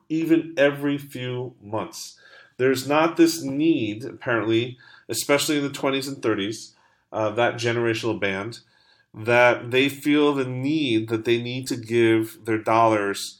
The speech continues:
every week. Now, it doesn't mean that they're not planning on it, and it doesn't mean that,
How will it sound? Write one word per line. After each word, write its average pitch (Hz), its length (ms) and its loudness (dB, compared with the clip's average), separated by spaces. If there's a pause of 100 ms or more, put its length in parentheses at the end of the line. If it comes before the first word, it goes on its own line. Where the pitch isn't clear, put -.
(360)
every 110 400 0
week. 98 540 -12
Now, 131 340 4 (420)
it 131 160 -4
doesn't 156 320 0
mean 151 200 -4
that 131 200 0
they're 123 360 0
not 117 280 -4
planning 160 440 0
on 107 120 -4
it, 151 200 -6
and 117 120 -6
it 117 120 -4
doesn't 127 360 -4
mean 123 300 -8
that, 113 400 0